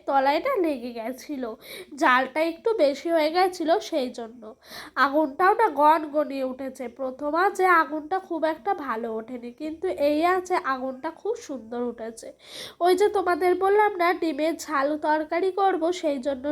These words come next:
ডিমটা কিন্তু ভালোভাবে ফেটিয়ে নেওয়ার পর কিছুক্ষণ রাখা ছিল। আর ডিমটা যেন একটু একটু করে দিয়ে এরকমভাবে অমলেট করে তোমার দুপাশ উল্টে দিয়ে, মানে এক পাশ উল্টে দিয়ে দুপাশ ভেজে নিয়েছি ভালো করে। আর এই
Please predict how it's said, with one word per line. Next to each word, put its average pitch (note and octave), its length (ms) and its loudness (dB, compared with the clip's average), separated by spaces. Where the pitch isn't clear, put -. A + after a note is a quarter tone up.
ডিমটা C#4+ 340 -8
কিন্তু F4 300 -6
ভালোভাবে C4 520 0
ফেটিয়ে D#4 400 0
নেওয়ার E4+ 300 2
পর F4+ 140 2
কিছুক্ষণ F#4+ 420 2
রাখা G4 240 2
ছিল। F4 160 2
আর D4+ 80 -2
ডিমটা C#4 440 -8
যেন F4+ 140 0
একটু D#4+ 260 -8
একটু F4+ 160 -6
করে F4+ 180 4
দিয়ে E4+ 200 6
এরকমভাবে D4 680 0
অমলেট D#4 360 2
করে E4+ 180 4
তোমার C#4 260 -2
দুপাশ C#4+ 420 -2
উল্টে D#4 360 0
দিয়ে, C4+ 220 -2
মানে D4 160 -2
এক D#4 80 -4
পাশ A#4 160 2
উল্টে E4 340 -2
দিয়ে F4 180 2
দুপাশ D4+ 360 0
ভেজে C#4 340 0
নিয়েছি C4 280 -8
ভালো A3+ 200 -6
করে। A3+ 200 -12
আর F4 80 6
এই F#4 80 4